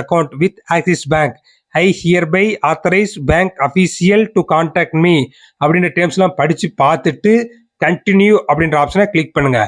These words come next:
கிளிக் பண்ணீங்கன்னா நெக்ஸ்ட் பாத்தீங்கன்னா உங்களுடைய வெரிஃபிகேஷன், அதாவது நாலு டீடெயில்ஸ் கேட்கும். அதுல பாத்தீங்கன்னா ஃபர்ஸ்ட் பான் நம்பரு, நெக்ஸ்ட் மொபைல் நம்பரு, அடுத்தது ஆதார் நம்பரு. சப்போஸ் ஆதார் நம்பர் கொடுக்க முடியல, உங்களுக்கு கொடுக்கறதுக்கு விருப்பம் இல்ல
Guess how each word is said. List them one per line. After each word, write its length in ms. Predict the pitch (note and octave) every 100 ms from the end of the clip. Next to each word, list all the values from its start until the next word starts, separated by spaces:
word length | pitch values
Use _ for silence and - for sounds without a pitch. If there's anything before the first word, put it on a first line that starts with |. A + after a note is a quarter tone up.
| - _ _ _
கிளிக் 220 | E3+ E3 -
பண்ணீங்கன்னா 340 | D#3+ D3+ F#3+ G#3+ - _ -
நெக்ஸ்ட் 260 | D3 - G#3+ E3
பாத்தீங்கன்னா 360 | D#3 D3+ F3 A3+ A3+ _ -
உங்களுடைய 360 | D3+ E3 D3+ E3 G#3+ A#3+ - _ _ _ _ _ _ _ D3
வெரிஃபிகேஷன், 600 | G3 G3+ G3+ F3 - A#2+
அதாவது 220 | C3 D#3+ G#3 B3 - D3+
நாலு 220 | D#3 F3+ E3
டீடெயில்ஸ் 280 | F#3 G3 F3+
கேட்கும். 280 | D3+ C#3 -
அதுல 160 | C#3+ D3+
பாத்தீங்கன்னா 300 | D#3 D#3 F#3+ A3
ஃபர்ஸ்ட் 300 | F3+ - - G#3 G3+
பான் 220 | D#3 E3+
நம்பரு, 300 | D#3 D3+ E3 G#3 A3+ _ _ D3
நெக்ஸ்ட் 260 | - - G3+ D3+
மொபைல் 300 | C#3+ F3+ F3
நம்பரு, 260 | D#3 D#3 F#3 A#3 A#3 _ -
அடுத்தது 300 | E3 - G3+ B3 E3
ஆதார் 220 | F3+ F3
நம்பரு. 240 | D3+ C#3+ A#2+ - _ _ -
சப்போஸ் 460 | D3 - G3 F#3+ - C#3
ஆதார் 240 | F3+ F#3+ F3
நம்பர் 180 | E3 E3+ -
கொடுக்க 240 | F#3 G3 E3+
முடியல, 340 | D#3+ D#3+ D#3+ E3+
உங்களுக்கு 240 | D#3 D3
கொடுக்கறதுக்கு 440 | F#3+ G3 G3 E3 C#3
விருப்பம் 320 | F#3 F#3 D#3
இல்ல 120 | D3+